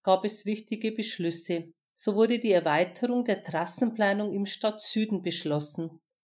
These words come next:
Die Erweiterung der Trasse zwischen den beiden Linienendpunkten in Burgweinting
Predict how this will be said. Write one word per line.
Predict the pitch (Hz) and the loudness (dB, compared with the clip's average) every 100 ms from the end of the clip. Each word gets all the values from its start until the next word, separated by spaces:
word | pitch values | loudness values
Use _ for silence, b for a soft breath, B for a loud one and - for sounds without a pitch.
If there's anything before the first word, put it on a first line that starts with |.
| _ - | _ 2
Die | |
Erweiterung | 208 165 160 196 247 233 226 | 2 4 4 2 0 0 0
der | 180 - | -2 -2
Trasse | 165 175 - 254 240 | 0 0 2 0 0
zwischen | - 233 226 240 214 | -2 0 0 0 0
den | 196 185 | 0 0
beiden | 156 165 196 220 220 220 B _ - | 2 4 4 0 -4 -8 B _ -4
Linienendpunkten | 185 240 262 247 110 - 180 247 294 - - 208 - 190 | 4 6 8 6 2 2 4 4 2 -4 0 0 0 -2
in | 175 | 0
Burgweinting | 180 185 151 147 185 214 254 254 | 0 0 2 4 4 0 0 2